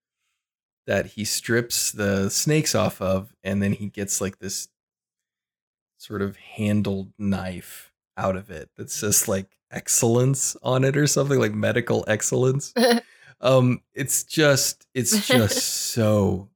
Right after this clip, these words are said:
Speaker 1: silly. I mean, i-, if it's n-, again,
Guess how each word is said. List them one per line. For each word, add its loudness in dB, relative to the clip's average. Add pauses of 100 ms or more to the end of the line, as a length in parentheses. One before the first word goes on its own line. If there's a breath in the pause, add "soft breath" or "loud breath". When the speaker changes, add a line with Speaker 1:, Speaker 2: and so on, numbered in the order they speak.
(260)
Speaker 1:
silly. 0 (180)
I -4
mean, 2 (2000)
i-, 2
if 2
it's 4
n-, 4
again, 4